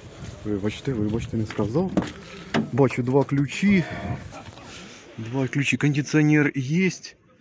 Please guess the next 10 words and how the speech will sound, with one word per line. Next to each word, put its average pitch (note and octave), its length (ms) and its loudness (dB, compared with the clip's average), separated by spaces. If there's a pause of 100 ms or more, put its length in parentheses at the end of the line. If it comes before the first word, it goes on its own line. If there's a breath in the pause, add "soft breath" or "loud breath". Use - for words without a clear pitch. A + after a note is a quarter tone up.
(480 soft breath)
Е, C#3+ 380 8
і C#3+ 80 2
склопідіймачі C#3+ 1040 0
є B2 320 2
передні. A2 720 2 (300 loud breath)
Підсилювач C3+ 500 4
керма B2+ 300 4
є. G2 200 -2 (100)
Отака A#2 300 -6
комплектація. G2 720 -8